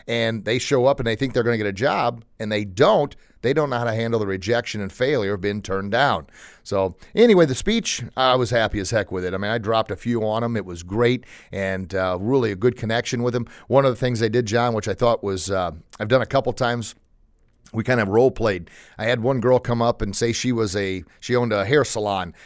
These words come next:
and it was, she was a multi-million dollar business owner, and I was gonna apply for a job, and this other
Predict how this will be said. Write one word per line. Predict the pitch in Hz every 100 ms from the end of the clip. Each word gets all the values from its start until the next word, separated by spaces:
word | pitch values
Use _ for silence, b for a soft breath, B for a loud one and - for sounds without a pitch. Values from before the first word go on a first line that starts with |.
| B
and | 110
it |
was, | 113 95
she | 127
was | 110
a | 98
multi-million | 110 135 131 120 117 123 117
dollar | 110 104
business | 95 123 117 101
owner, | 110 104 110 107 B B -
and | 104 107 104 101 - -
I | 127
was | 143 120
gonna | 131 120
apply | 107 120 123
for | 120 117
a | 107
job, | 113 117 120
and | 113
this | 104 101
other | 139 143 104